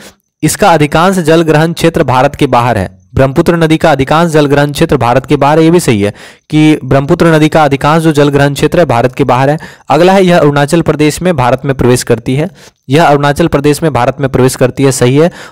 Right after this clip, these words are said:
और याद रखना अरुणाचल प्रदेश में इसे किस नाम से जाना जाता है,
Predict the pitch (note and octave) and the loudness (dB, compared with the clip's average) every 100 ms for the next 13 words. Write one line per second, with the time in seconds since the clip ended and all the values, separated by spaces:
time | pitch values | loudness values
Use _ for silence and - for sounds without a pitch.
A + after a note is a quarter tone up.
0 | - B2 C3+ D3+ E3 E3+ D#3+ C#3+ C#3 D#3+ | -4 0 2 2 0 0 -2 0 -2 -2
1 | D#3 D3 D3 D3+ C#3+ D3 D3+ - C#3 C3 | -2 -2 -2 -2 -4 -2 -4 -2 -2 0
2 | B2+ C3 B2+ C3 B2 A#2+ D3 | 0 0 2 2 2 0 -2